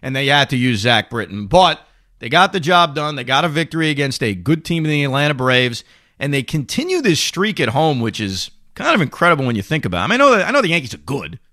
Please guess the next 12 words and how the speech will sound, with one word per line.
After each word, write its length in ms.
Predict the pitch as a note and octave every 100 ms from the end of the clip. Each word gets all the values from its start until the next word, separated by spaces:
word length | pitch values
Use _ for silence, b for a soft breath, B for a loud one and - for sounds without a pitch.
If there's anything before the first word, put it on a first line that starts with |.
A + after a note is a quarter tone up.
| _
so 400 | - A2+ G#2+ G2 _ _ -
a 80 |
long 340 | C#3+ E3 F#3+ F3
streak 380 | - D#3+ F3 E3
of 140 | A#2
being 240 | C#3+ C3+
good 200 | B2 C3
shouldn't 320 | - D3 A#2 F2+
sh-, 240 | - -
stun 360 | - - - E3
you 140 | G3
by 420 | G3 G3 G3+ G3